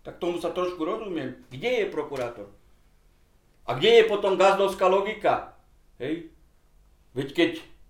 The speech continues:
on ho nazval idiotom, Sulíka, a s idiotom zostáva vo vláde?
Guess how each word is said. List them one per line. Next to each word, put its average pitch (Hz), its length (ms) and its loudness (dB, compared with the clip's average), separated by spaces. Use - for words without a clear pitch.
on 170 160 4
ho 175 160 6
nazval 156 320 6
idiotom, 180 680 -2
Sulíka, 170 640 2
a - 80 -12
s 117 80 -6
idiotom 147 560 -2
zostáva 117 560 -8
vo 104 160 -4
vláde? 107 560 -8